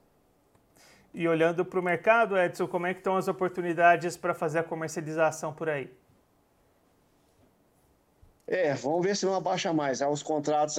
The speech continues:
Speaker 2: tá aí, o pessoal tá, tá indo em cima dos contratos. Mas a tendência, eu acho que é abaixar um pouco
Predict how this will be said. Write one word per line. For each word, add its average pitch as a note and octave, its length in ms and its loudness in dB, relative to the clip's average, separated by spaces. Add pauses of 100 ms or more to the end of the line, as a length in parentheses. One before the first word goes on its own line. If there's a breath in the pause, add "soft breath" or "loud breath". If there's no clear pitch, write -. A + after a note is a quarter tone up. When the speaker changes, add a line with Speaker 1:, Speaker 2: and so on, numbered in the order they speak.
Speaker 2:
tá C#3 160 -2
aí, C3+ 540 2
o A#2 40 -6
pessoal D3 400 -2
tá, D3 300 -2 (500)
tá C3 100 0
indo C#3+ 60 4
em D3 40 0
cima C#3 200 0
dos C3+ 140 -2
contratos. C#3 600 0 (1300)
Mas C#3 240 0
a D#3 60 0
tendência, D#3+ 580 0
eu E3+ 160 2
acho E3 240 -2
que E3 420 0 (120)
é D#3+ 80 0
abaixar D3 520 0
um D#3+ 60 0
pouco B2 300 -2